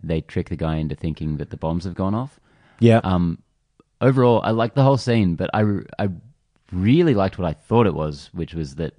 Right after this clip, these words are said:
Speaker 1: it actually happened. And I was like, "This
Speaker 2: Oh,
Speaker 1: is
Speaker 2: shit.
Speaker 1: an interesting <laughs> direction for
Speaker 2: Yeah.
Speaker 1: the franchise to go." They've just wiped out, you know, millions of people in three cities.
Speaker 2: I was very, like, there's a couple of things that this movie did that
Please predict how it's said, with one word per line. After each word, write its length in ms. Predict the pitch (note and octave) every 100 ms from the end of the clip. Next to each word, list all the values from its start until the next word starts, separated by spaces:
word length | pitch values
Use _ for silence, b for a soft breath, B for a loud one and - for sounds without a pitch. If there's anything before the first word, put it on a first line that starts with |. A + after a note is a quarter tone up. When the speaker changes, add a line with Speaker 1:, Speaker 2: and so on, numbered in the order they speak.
| -
Speaker 1:
it 100 | E2+
actually 320 | E2 E2+ - C#2
happened. 460 | F2+ - C2 C2+ -
And 280 | D#2+ D2+ D2
I 80 | E2+
was 120 | F2 F2
like, 140 | E2 - _ _ _ _ _ -
"This 180 | A#2
Speaker 2:
Oh, 80 | D3
Speaker 1:
is 60 | C#3+
Speaker 2:
shit. 220 | A#2+ C#3
Speaker 1:
an 120 | F2
interesting 520 | A#2 C#3+ C#3 - E3
<laughs> 80 | A#2+
direction 440 | B2+ C3 D3+ - C3
for 60 |
Speaker 2:
Yeah. 140 | D#3 G3
Speaker 1:
the 60 |
franchise 440 | A#2 C#3 D3 G3+ -
to 60 | F#2+
go." 240 | C#3+ C#3+
They've 160 | A#2 G#2+
just 200 | G2+ F#2+
wiped 300 | F#2+ F#2+ G#2
out, 220 | F2+ - b b b
you 140 | G#2
know, 60 | F#2
millions 480 | E2 F#2+ G#2+ G#2+ F2
of 80 | E2
people 340 | G#2 A#2 G2
in 140 | D#2 D#2
three 180 | G2+
cities. 400 | F#2 A#2 G#2 D#2 - b b b -
Speaker 2:
I 120 | G#3
was 200 | B3+ C#4+
very, 380 | D3 B2+ D3+ D#3
like, 140 | D#3+ D3+
there's 120 | G#3
a 40 |
couple 560 | - - D3+ - D#3 C3+
of 200 | C3 A2
things 340 | - B2+ A#2+ A2
that 160 | F2+
this 180 | A2+ -
movie 280 | A2 G#2+ G2+
did 280 | G#2+ G#2 G2+
that 200 | G2